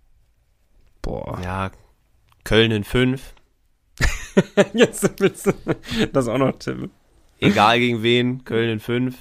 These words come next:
Speaker 2: glaub ich schon. Eins geben
Speaker 1: Ja.
Speaker 2: die ab.
Speaker 1: So,
Speaker 2: Und
Speaker 1: und jetzt?
Speaker 2: ja, Bre-, Bremerhaven, Mannheim ist natürlich dann so eine Sache. <laughs> Weil vielleicht sind wir da dann im Torhüter-Duell nicht mehr so weit vorne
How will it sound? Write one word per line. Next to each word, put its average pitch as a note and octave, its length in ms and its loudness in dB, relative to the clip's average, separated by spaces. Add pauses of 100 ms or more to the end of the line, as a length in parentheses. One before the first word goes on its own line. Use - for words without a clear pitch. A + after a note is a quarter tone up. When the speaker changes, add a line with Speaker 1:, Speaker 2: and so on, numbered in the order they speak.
(140)
Speaker 2:
glaub G#2+ 180 -2
ich - 80 -8
schon. B2 360 -4 (1800)
Eins A2 260 -2
geben A2 160 2
Speaker 1:
Ja. G#2+ 40 2
Speaker 2:
die G#2+ 100 0
ab. - 300 -2 (760)
Speaker 1:
So, - 280 -6
Speaker 2:
Und G#2 240 -4
Speaker 1:
und - 60 -4
jetzt? B2+ 320 2
Speaker 2:
ja, G#2 140 -2
Bre-, - 140 -8 (380)
Bremerhaven, A#2 640 -4
Mannheim C3+ 460 -4
ist A#2+ 140 -10
natürlich C3 400 -6
dann B2 160 -8
so A#2+ 100 -10
eine A#2+ 100 -6
Sache. C3 400 -6 (460)
<laughs> D#3 120 2 (800)
Weil A#2 160 -4
vielleicht C3 400 -2
sind D#3 200 -4
wir D3 60 -4
da D3 160 -4
dann D3+ 140 -6
im C3+ 140 -6
Torhüter-Duell A#2+ 760 0
nicht B2+ 180 -4
mehr A#2 100 -2
so A2+ 160 -4
weit A2 180 -4
vorne B2 300 0